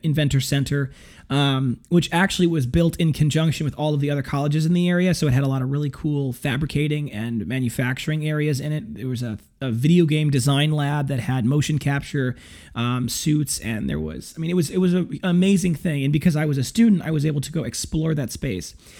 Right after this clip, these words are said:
And I actually was able to interact with some of the machines that I work with today, and I was able to interact with machines that were even more complicated than the machines I worked with today. And so that helped me kind of gain, uh, exposure to those things before, and,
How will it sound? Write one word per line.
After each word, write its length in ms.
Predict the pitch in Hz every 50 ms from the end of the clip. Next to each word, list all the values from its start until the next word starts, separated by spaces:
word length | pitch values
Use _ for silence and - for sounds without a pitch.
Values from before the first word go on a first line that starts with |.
| - -
And 100 | - 165
I 80 | 185 208
actually 200 | 233 226 - 208
was 120 | 190 175
able 120 | 180 175
to 60 | 165 151
interact 360 | 156 160 143 139 139 147 -
with 120 | 160 131
some 160 | - - 156
of 40 | 156
the 60 | 139
machines 400 | 139 135 123 - - 170 170 143
that 100 | 131 147
I 80 | 135 127
work 300 | 127 - 143 151 - -
with 160 | 147 - -
today, 500 | - 170 156 160 170 147 131 123 143 - - - - - - - - -
and 80 | -
I 40 | 160
was 100 | 160 151
able 140 | 170 170 170
to 60 | 165
interact 340 | 165 170 165 156 147 151 135
with 120 | 160 135
machines 320 | 147 151 131 - 156 143 127
that 80 | 156
were 80 | 143 147
even 160 | 147 127 131
more 180 | 139 143 143 131
complicated 520 | - - 196 202 214 202 170 - 147 151
than 80 | 147 143
the 40 | 143
machines 300 | 139 - - 151 127 143
I 80 | 139
worked 180 | 131 127 120 -
with 160 | 143 - -
today. 400 | - - 123 120 113 107 147 170 - - - - - - -
And 120 | - 175
so 100 | - 196
that 200 | 190 202 202 202
helped 460 | - 156 185 180 180 180 - - -
me 220 | - 180 175 170 160
kind 200 | - - 165 156
of 100 | 147 147
gain, 360 | - 151 156 160 156 147 147
uh, 380 | 143 - - - - - - -
exposure 560 | - 143 - - - 170 185 202 196 156 156 135
to 80 | 139
those 200 | 143 143 139 -
things 240 | - 147 143 143 131
before, 540 | 143 - 123 - - 156 147 143 135 - - _ _
and, 280 | - 139 131 123 143